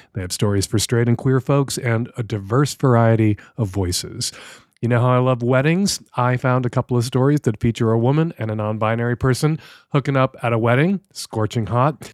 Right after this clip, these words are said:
New content is released every week, so in between listening to your favorite stories again and again, you can always find something new to explore.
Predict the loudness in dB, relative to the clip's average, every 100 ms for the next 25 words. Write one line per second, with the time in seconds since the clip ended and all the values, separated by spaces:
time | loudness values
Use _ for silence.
0 | -6 -2 0 0 0 0 0 0 0 0
1 | -2 0 0 -2 -2 -2 0 -2 0 0
2 | 0 0 0 0 0 0 0 0 -2 0
3 | 2 2 0 -4 -4 0 2 2 2 2
4 | 2 -2 -6 0 2 2 2 0 -2 0
5 | 0 -2 -2 -2 0 2 0 -4 -2 2
6 | 2 0